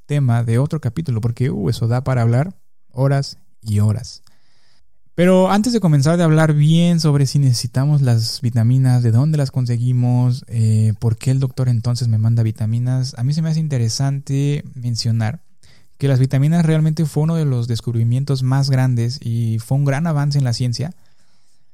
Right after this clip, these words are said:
Eh, fue, fue un evento así de, determinante para poder entender muchas enfermedades. Las vitaminas realmente no las podemos,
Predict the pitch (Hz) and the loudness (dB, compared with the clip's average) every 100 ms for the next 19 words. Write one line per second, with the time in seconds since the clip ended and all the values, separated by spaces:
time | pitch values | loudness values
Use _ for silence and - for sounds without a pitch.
0 | - - 127 127 127 220 254 143 185 226 | -20 -8 0 2 2 0 -4 -4 -2 0
1 | 226 175 170 156 143 156 151 - - 117 | 0 0 -2 -2 -2 -2 -6 -8 -18 -12
2 | 113 117 110 113 127 123 113 110 110 110 | -4 0 2 2 2 0 -4 -6 -4 -2
3 | 113 113 110 - 120 131 139 131 117 120 | 0 0 -2 -2 -2 -2 -2 -2 0 2
4 | 117 143 180 165 127 110 104 101 113 110 | 2 2 2 2 0 0 -4 -4 -6 -8
5 | - - - - - - - - - - | -12 -20 -20 -20 -20 -20 -20 -20 -20 -8
6 | 139 135 143 151 175 208 220 - - 135 | 0 2 2 2 4 4 2 0 -2 -2
7 | 147 160 156 156 156 147 156 156 - 131 | 0 2 2 2 2 2 2 0 -2 -4
8 | 135 143 | -4 -6